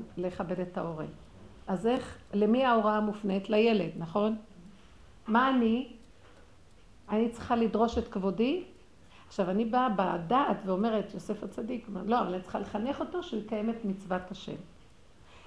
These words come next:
אם אני רוצה לחנך אותו שהוא יקיים את מצוות השם, ואני הולכת עם הדעת, אז כבר זה מקום שהוא יכול לסתור אותי. כי אני האלוקים שלו.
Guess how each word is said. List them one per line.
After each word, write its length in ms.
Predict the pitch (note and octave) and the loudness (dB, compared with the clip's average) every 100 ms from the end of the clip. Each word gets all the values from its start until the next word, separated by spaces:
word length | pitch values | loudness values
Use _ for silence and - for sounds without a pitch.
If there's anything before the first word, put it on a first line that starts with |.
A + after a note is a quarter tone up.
| - | -2
אם 160 | B3 D#4 | 4 6
אני 160 | D4 | 6
רוצה 260 | C4+ B3 C4+ | 6 4 0
לחנך 480 | C4 - A3 A3+ A#3 | 0 0 0 0 0
אותו 220 | A3+ A3 | -4 -4
שהוא 160 | - F#3+ | -4 -4
יקיים 400 | G#3+ G#3 G#3 F#3+ | 0 0 0 -2
את 180 | - | -2
מצוות 480 | F#3+ F3 - F3+ F#3 | -2 -2 -2 -2 -2
השם, 200 | G3 F#3 E3 | -6 -4 0
ואני 180 | F3 F#3+ | 2 2
הולכת 300 | G#3+ A3 - | 2 2 2
עם 140 | F#3 | 0
הדעת, 560 | E3 F3+ F3 G#3 - - - - - - - - - - | 2 0 0 0 -2 -10 -20 -20 -20 -20 -20 -20 -20 -4
אז 260 | G#3+ - - - | -2 -2 -6 -4
כבר 540 | G#3+ F3 C4 D4 B3+ C4 C4+ - - - - | -2 2 4 4 4 2 -6 -12 -20 -16 -6
זה 500 | G3+ F3+ E3+ F#3+ A#3 | -4 -4 -2 0 2
מקום 680 | A3 G#3+ - G3+ B3 F4+ - - - - - - - - | 2 0 0 2 2 0 -4 -16 -20 -20 -20 -20 -20 -20
שהוא 220 | - G3 | -6 -2
יכול 300 | F#3 F#3 G#3+ | 0 -2 -4
לסתור 420 | G3 F#3 - F3 D3+ | -4 -6 -6 -6 -6
אותי. 300 | D3 - - - - - - - - - - - - - - - - - - - - | -10 -12 -14 -16 -20 -20 -20 -20 -20 -20 -20 -20 -20 -20 -20 -20 -20 -20 -20 -20 -4
כי 240 | G#3 G#3 | -2 -2
אני 460 | G3+ G3+ B3+ D4+ G4 - | -2 -2 0 -2 -4 -4
האלוקים 500 | G#3 G#3 F#3+ G3+ F#3+ | -2 0 -2 -4 -6
שלו. 240 | - E3 | -6 -10